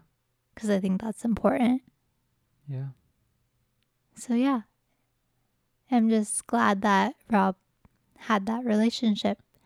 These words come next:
Speaker 1: and is still able to, like, see Clay in his life today.
Speaker 2: Yeah.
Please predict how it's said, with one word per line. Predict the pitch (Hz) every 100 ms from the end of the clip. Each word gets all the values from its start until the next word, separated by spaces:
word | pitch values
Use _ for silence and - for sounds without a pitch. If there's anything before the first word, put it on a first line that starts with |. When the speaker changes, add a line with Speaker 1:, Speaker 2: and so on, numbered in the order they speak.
| _ _ - -
Speaker 1:
and | 220 208
is | 196
still | - - 226 208 196 185 185 190 _ _ _ _ _ _ _ -
able | 233 208 208 196 196
to, | - 202
like, | 196 220 - - -
see | - - 214 190
Clay | - 226 208 190 185
in | 190 185
his | 180
life | 196 190 - -
today. | 208 196 254 - _ _ _ _ _ _ _ _ -
Speaker 2:
Yeah. | 123 131 135